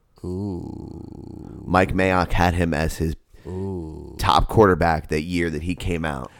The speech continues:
Speaker 1: You talking about Mariota, but what is Tanne-, so you, you just gonna bump Tannehill out the way for Brady?
Speaker 2: Tannehill will be ba-, his backup.
Speaker 1: That's fucked up. If I'm Tannehill, I'm like, "Yo, dog, I brought y'all to the fucking playoffs to what your starting quarterback couldn't do."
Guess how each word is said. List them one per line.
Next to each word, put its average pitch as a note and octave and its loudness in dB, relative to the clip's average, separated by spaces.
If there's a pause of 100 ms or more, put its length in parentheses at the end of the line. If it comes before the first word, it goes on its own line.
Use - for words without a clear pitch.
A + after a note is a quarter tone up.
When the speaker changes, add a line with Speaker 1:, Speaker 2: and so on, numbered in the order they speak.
(160)
Speaker 1:
You C3 -8
talking E3 2
about A#2+ 2
Mariota, A#2+ 2
but G#2 -2
what C3 -2
is B2 -6
Tanne-, D3+ -2 (200)
so - -4
you, G3+ 0
you D#3+ -4
just E3 -6
gonna D3+ 0
bump B2 -4
Tannehill D#3 -2
out C3+ -2
the F2+ -4
way G#2 -2
for B2+ -6
Brady? B2+ 2
Speaker 2:
Tannehill A#2 8
will A#2 10
be A#2 10
ba-, - 4
his F#2 -2
backup. - 0 (1160)
Speaker 1:
That's - -14
fucked - -10
up. F#2+ -6 (380)
If - -10
I'm B2 -4
Tannehill, B2 -2
I'm C#3+ -6
like, A2 0
"Yo, G#2+ -2
dog, G#2+ 0
I C#3+ -4
brought D3 0
y'all D3+ -2
to C#3 -4
the G#2 -6
fucking D3+ -4
playoffs C3+ 0
to A#2+ -4
what A#2+ -2
your B2 0
starting C3 0
quarterback C3+ 0
couldn't F2+ -6
do." A2 -2